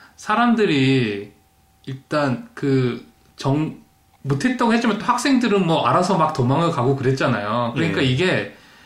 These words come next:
Speaker 1: 시스템이 무너진 것 같은 느낌이 드는 거예요. 그러니까 서로 신뢰가 없으니까
Speaker 2: 네.
Speaker 1: 정부에서 아무리 뭐 지침을 발표하고 뭐 괜찮은지 안 괜찮은지 이런 얘기를 해도 사람들이 믿을 수가 없잖아요. 믿을 수가 없게 돼버렸잖아요, 지금 상황이.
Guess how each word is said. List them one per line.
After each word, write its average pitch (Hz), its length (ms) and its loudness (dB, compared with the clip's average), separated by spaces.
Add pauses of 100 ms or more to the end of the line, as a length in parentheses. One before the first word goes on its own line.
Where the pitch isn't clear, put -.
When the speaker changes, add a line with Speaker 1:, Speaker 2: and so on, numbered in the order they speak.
(800)
Speaker 1:
시스템이 320 560 0
무너진 143 680 0
것 127 80 -2
같은 117 380 -2
느낌이 123 300 -2
드는 117 260 -4
거예요. 110 200 -8
그러니까 156 200 -4
서로 285 260 0
신뢰가 320 440 0
없으니까 131 880 -2
Speaker 2:
네. 90 320 -10
Speaker 1:
정부에서 170 520 0
아무리 151 320 0
뭐 139 120 -2
지침을 143 460 -4
발표하고 131 720 -2
뭐 123 160 -2
괜찮은지 135 720 -2
안 107 180 -6
괜찮은지 131 420 -2
이런 131 260 -2
얘기를 127 220 -2
해도 214 320 0
사람들이 240 600 0 (320)
믿을 135 240 0
수가 269 240 -2
없잖아요. 107 500 -6
믿을 135 160 0
수가 214 240 -2
없게 104 240 -2
돼버렸잖아요, 110 640 -4
지금 104 240 -10
상황이. 113 480 -4